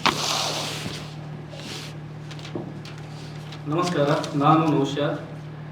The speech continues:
ಈ ಕಾರ್ಯಕ್ರಮಕ್ಕೆ ಅಧ್ಯಕ್ಷರಾಗಿ ದಕ್ಷಿಣ ಕನ್ನಡ ಜಿಲ್ಲಾ ಕನ್ನಡ, ಆ, ಕನ್ನಡ ರಾಜ್ಯೋತ್ಸವ ಪ್ರಶಸ್ತಿಯನ್ನು ಪಡೆದ ಹಿರಿಯ ಸಾಹಿತಿಯಾದ ಶ್ರೀ ಹುಸೇನ್ ಕಾಟಿಪಳ್ಳರವರು ವಹಿಸುತ್ತಾರೆ. ಅದೇ ರೀತಿ ಉದ್ಘಾಟಕರಾಗಿ ದೇಶ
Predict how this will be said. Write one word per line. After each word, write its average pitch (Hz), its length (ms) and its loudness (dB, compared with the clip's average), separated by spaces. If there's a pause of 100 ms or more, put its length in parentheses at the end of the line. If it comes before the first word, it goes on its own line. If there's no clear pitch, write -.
(280)
ಈ 180 160 4
ಕಾರ್ಯಕ್ರಮಕ್ಕೆ 180 640 4
ಅಧ್ಯಕ್ಷರಾಗಿ 151 880 4
ದಕ್ಷಿಣ 170 240 0
ಕನ್ನಡ 165 400 6
ಜಿಲ್ಲಾ 147 420 10
ಕನ್ನಡ, 151 320 8
ಆ, 139 360 4
ಕನ್ನಡ 170 240 6
ರಾಜ್ಯೋತ್ಸವ 151 600 6
ಪ್ರಶಸ್ತಿಯನ್ನು 151 840 2
ಪಡೆದ 139 440 2
ಹಿರಿಯ 156 260 6
ಸಾಹಿತಿಯಾದ 143 880 2
ಶ್ರೀ 180 320 -2
ಹುಸೇನ್ 175 460 0
ಕಾಟಿಪಳ್ಳರವರು 151 760 4
ವಹಿಸುತ್ತಾರೆ. 151 500 2 (920)
ಅದೇ 202 140 6
ರೀತಿ 180 340 6
ಉದ್ಘಾಟಕರಾಗಿ 156 1000 6
ದೇಶ 175 300 4